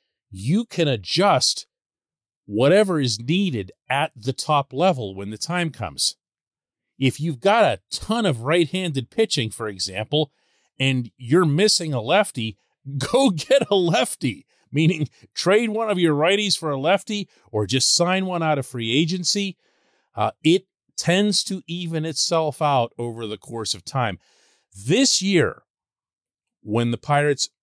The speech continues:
felt they wanted to have a lefty in the rotation, they went out and got Quintana. That's obviously gone well for them. When they wanted one of those last year, they went and got Tyler Anderson.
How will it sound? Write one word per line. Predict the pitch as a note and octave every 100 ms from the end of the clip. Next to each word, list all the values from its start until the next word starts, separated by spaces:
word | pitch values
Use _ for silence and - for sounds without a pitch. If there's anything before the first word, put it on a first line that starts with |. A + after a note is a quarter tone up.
| _ _ _
felt | F#3 F#3+ G3 C3
they | E3
wanted | C#3 C3 D3+ D3
to | C#3
have | - D#3 C#3+ C3
a | A#2
lefty | G#2+ C3 - B2 A2+
in | A2
the | G#2+
rotation, | F#2+ F2 - D3+ F3 G3 F#3+ - _ _ A2
they | C#3
went | E3+ C#3 B2
out | A2 -
and | C#3
got | B2 G#2+ -
Quintana. | D3+ C#3 - G3+ A2
That's | D#2+ -
obviously | G2 G2 A2 - B2+ B2+ _ _ _ _ _ _ _ _ G2+
gone | G2 A#2+ B2+
well | B2+ D#3+
for | D#3 B2
them. | G2+ D#2+
When | G2 B2 B2 A#2 _
they | A2+ C3+
wanted | B2 C3+ D#3 C3+
one | C3
of | C#3+ B2
those | C#3 C#3+ C3 - _ _ _ _ _
last | F#2 C#3 G#3 A#3+ -
year, | G2 G#2+ F3+ F#3+ _ _ _ _ _
they | - F#2+
went | D#2+ F#2+ A2
and | G#2+
got | B2+ -
Tyler | A#2+ B2 C#3+ D3+
Anderson. | G#3 A3 - E2 C2